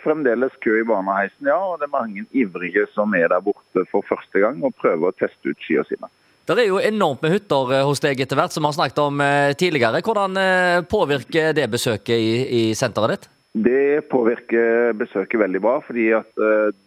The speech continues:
Speaker 1: de, mange av de kommer tidlig. De kommer til Palmehelga og er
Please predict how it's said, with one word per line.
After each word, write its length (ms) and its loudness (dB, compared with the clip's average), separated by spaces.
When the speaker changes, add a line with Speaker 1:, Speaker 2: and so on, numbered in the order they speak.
Speaker 1:
de, 500 0
mange 260 -2
av 80 -2
de 140 0
kommer 560 -2
tidlig. 320 0
De 140 -2
kommer 320 -2
til 100 0
Palmehelga 640 -2
og 600 -6
er 160 2